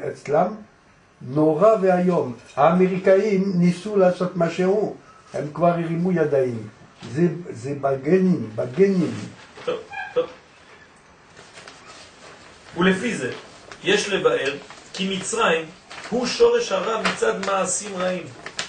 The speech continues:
Speaker 2: זה, זה בקטנה, בוא נגיד. זה מעשים רעים. ערוות הארץ, כן, כל מיני משיכות <coughs> נמוכות שיש. זה נקרא מצרים.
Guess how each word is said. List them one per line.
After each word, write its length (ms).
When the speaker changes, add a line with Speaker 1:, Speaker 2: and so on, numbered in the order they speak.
Speaker 2:
זה, 240
זה 180
בקטנה, 520
בוא 100
נגיד. 340
זה 160
מעשים 380
רעים. 380
ערוות 440
הארץ, 880
כן, 200
כל 220
מיני 220
משיכות 560
<coughs> 80
נמוכות 580
שיש. 400
זה 140
נקרא 400
מצרים. 360